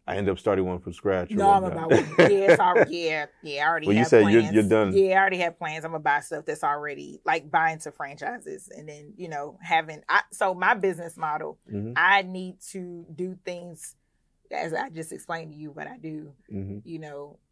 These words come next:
Speaker 2: I need something that I can bring on, like, a management company
Speaker 1: Right.
Speaker 2: or somebody that can ma-, and I can just, like, oversee it, but they really handle the day-to-day.
Speaker 1: So I wanna go deeper with that, right?
Speaker 2: Yeah.
Speaker 1: Because that's really, you, it looks like you learned that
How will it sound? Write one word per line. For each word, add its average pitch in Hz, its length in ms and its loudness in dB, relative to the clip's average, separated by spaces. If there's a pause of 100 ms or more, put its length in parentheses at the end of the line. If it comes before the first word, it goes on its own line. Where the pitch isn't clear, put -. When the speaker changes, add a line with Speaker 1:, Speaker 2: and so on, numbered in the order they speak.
(140)
Speaker 2:
I 170 100 -6
need 180 260 -14
something 165 380 -8
that 156 340 -6 (120)
I 160 120 -2
can 165 160 -14
bring 165 180 -12
on, 160 80 -10
like, 151 220 -8
a - 20 -12
management 185 520 -6
company 175 600 -10
Speaker 1:
Right. - 100 0
Speaker 2:
or 139 320 -6
somebody 170 460 -2
that 160 180 -4
can 160 120 -10
ma-, 156 80 -10
and - 180 -10
I 160 120 4
can 165 120 -8
just, 160 140 -8
like, 143 180 -2
oversee 175 500 -6
it, - 120 -10
but 160 100 -8
they 170 160 -4
really 165 320 -8
handle 156 340 -12
the 147 140 -10
day-to-day. 139 680 -12
Speaker 1:
So 135 120 -2
I - 20 2
wanna 165 120 0
go 123 80 6
deeper 120 240 0
with 95 160 0
that, 92 200 0
right? 92 220 -2
Speaker 2:
Yeah. 95 60 -4
Speaker 1:
Because 95 540 -2 (100)
that's 113 540 0 (140)
really, 104 600 -2
you, 123 280 0 (200)
it 113 80 2
looks 151 160 2
like 117 160 -2
you 110 120 0
learned 104 300 -2
that 92 240 -2